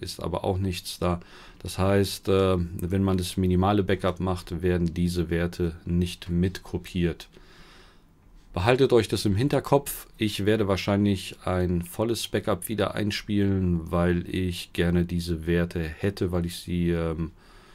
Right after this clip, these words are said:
ähm, auswerten möchte.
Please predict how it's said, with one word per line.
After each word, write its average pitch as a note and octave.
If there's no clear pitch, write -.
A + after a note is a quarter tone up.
ähm, F2+
auswerten G2
möchte. F#2+